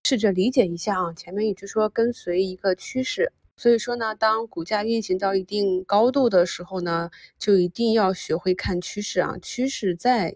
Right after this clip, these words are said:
就继续持有，趋势不在的话呢，还是要注意风险。今天呢，这个整体盘面上预告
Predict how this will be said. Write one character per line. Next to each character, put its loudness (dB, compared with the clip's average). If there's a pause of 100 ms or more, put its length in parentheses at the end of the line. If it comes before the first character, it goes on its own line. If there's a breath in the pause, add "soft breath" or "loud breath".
就 -8
继 -10
续 -4
持 -4
有， 0
趋 -8
势 -10
不 -12
在 2
的 -2
话 -6
呢， -4
还 -8
是 -2
要 0
注 -6
意 -2
风 -4
险。 -8 (280)
今 2
天 2
呢， 0
这 -2
个 -2
整 -4
体 -6
盘 -8
面 2
上 0 (520 loud breath)
预 6
告 4